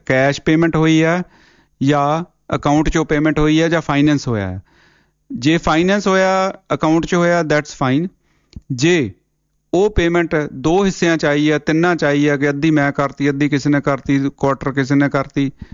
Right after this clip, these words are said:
ਫਿਰ ਵੀ ਫਲੈਗ ਲੱਗਣਾ। ਉਹਨਾਂ ਦੀ ਇਨਕਮ ਗਿਣ ਹੋਣੀ ਕਿੱਥੋਂ ਆਏ ਆ। ਜੇ ਕੈਸ਼ ਲਏ ਆ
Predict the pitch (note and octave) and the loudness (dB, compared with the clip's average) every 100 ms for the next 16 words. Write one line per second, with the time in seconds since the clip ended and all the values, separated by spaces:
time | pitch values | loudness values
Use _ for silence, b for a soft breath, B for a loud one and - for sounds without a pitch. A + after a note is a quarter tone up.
0 | B - C#3+ C#3 C3 C#3+ C#3 C3 C3 C3 | B -6 0 2 2 0 0 0 0 0
1 | B2 C3+ C3+ - C#3 D#3+ D#3+ D3+ C#3+ C3+ | 0 0 -2 0 0 2 2 2 0 0
2 | C3+ C3 B2+ C3 C3 C#3 - D#3 D3 C3 | 0 0 0 0 0 -4 -2 0 0 0
3 | B2+ B2 b b b b - A#2 C3+ E3 | -2 -6 b b b b -16 -4 2 2
4 | F#3+ - E3+ F3 G#3 - F3 D3+ C3+ A#2 | 2 0 2 2 2 0 0 0 0 -2